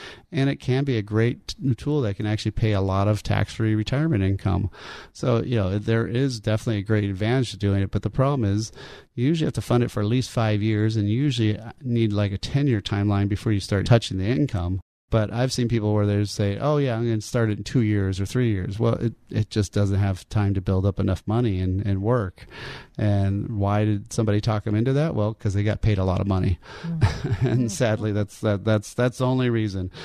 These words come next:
Speaker 2: Right.
Speaker 1: Uh, you know, and so, that, you know, with, life insurance can be a really critical tool. Uh, it can make really good sense for long-term care protection. It can, you know, make sense for,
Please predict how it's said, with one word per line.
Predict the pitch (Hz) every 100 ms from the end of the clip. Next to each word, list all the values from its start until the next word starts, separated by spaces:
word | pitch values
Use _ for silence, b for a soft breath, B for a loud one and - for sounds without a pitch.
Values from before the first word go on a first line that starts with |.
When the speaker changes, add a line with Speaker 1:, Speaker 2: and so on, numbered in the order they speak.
| 196
Speaker 2:
Right. | 190 160 156
Speaker 1:
Uh, | - 107 104
you | 135 127
know, | 107 107
and | 117 147 143 - 104 131
so, | 160 156
that, | 156
you | 160
know, | 113
with, | 113 139 - -
life | 123 147 165
insurance | 160 139 123 -
can | 123 120
be | 113
a | 101
really | 101 120 120 120 110
critical | - 110 107 110
tool. | - 107 107 107 - B B B B -
Uh, | 95 92 110
it | 107 -
can | - - 123 127 123
make | 113 107
really | 110 113 110
good | 110 110
sense | - 107 107 -
for | 107 98 92
long-term | 92 104 104 - 95
care | - 123 123
protection. | 120 - 117 110 - 113
It | 104
can, | 98 98 101 101
you | 92
know, | 90
make | 107 107
sense | - 107 107
for, | - 98 92 87